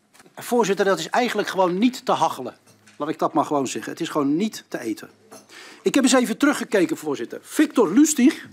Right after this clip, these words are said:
wist tweemaal de Eiffeltoren te verkopen. Gewoon iemand die in het verleden mensen heeft opgelicht. Christophe Thierry Rockefeller verkocht met een neptestament een gebouw in Parijs voor één komma vier miljoen euro. Was niet eens eigenaar van.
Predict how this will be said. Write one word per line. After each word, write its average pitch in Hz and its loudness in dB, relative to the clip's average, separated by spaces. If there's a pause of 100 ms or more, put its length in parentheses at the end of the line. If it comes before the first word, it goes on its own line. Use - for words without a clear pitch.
(100)
wist 202 -2 (120)
tweemaal 254 2 (240)
de - -6
Eiffeltoren 233 2
te 190 -4
verkopen. 185 -2 (1000)
Gewoon 208 0
iemand 220 0
die 190 -6
in 185 0
het 165 -4
verleden 196 0 (320)
mensen 175 -4
heeft 143 -2
opgelicht. 139 -8 (640)
Christophe 277 2
Thierry 208 4
Rockefeller 208 2
verkocht - -2
met 190 2
een 165 4
neptestament 226 -2
een 175 -4
gebouw 220 2
in 202 -6
Parijs 247 0
voor 214 -6
één 269 4
komma 214 -2
vier 277 4
miljoen 220 -2
euro. 208 -2
Was 156 -6
niet 208 -6
eens 202 -4
eigenaar 208 -2
van. - -16